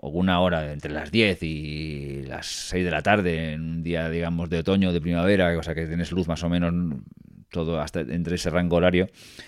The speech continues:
veréis que, pues, lógicamente, donde entra la ventana, eh, hay una luz más intensa y luego al fondo de la habitación, pues, la luz es menos intensa.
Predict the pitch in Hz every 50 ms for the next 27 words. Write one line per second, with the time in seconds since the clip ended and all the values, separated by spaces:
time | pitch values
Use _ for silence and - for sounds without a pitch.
0 | - - - 92 101 101 104 107 101 - 117 90 104 82 80 78 80 76 82 85
1 | 90 90 127 120 87 78 73 73 73 71 76 78 78 78 78 80 80 101 104 107
2 | 104 90 76 62 52 65 73 71 67 60 - - - - - - - 80 80 80
3 | 80 73 80 82 80 82 80 80 104 110 110 160 160 156 147 170 165 165 123 92
4 | 92 95 95 95 104 104 95 - - 90 92 92 90 92 98 101 104 107 131 127
5 | 131 143 143 113 80 73 80 82 80 92 87 82 85 78 76 73 73 69 - 64
6 | 60 58 57 57 60 - 69 -